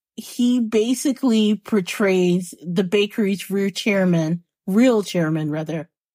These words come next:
Jonathan Warburton. And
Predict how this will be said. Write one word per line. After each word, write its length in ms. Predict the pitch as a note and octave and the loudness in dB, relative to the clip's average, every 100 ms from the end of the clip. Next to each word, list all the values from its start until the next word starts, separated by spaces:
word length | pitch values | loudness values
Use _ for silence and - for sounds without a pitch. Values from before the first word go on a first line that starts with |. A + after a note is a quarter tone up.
| _ F#3 | _ -2
Jonathan 600 | F#3 F#3+ G3+ G3+ G#3 F#3 | 2 2 0 0 0 2
Warburton. 800 | F#3 F3 D#3 C#3+ B2+ C#3+ D#3+ - _ _ _ _ _ _ _ _ _ _ _ - _ | 2 2 2 0 0 -2 -4 -10 _ _ _ _ _ _ _ _ _ _ _ -20 _
And 600 | F#3 F#3 F3+ F3 E3 F3 | 0 2 4 4 2 0